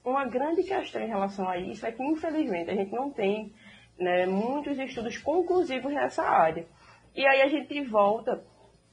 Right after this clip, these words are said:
a reforçar aquilo que a gente diz, que é o norte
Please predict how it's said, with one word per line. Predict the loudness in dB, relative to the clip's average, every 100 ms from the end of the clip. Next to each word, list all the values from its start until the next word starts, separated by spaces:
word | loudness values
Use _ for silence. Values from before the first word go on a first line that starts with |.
| _
a | 6
reforçar | 6 4 4 0 2 2 2
aquilo | 0 -6 -2
que | -2
a |
gente | -2 -2
diz, | 0 0 -2 -4
que | 0
é | 0 0 -6 -8
o | -4 -4 -4 2
norte | 6 6 6 0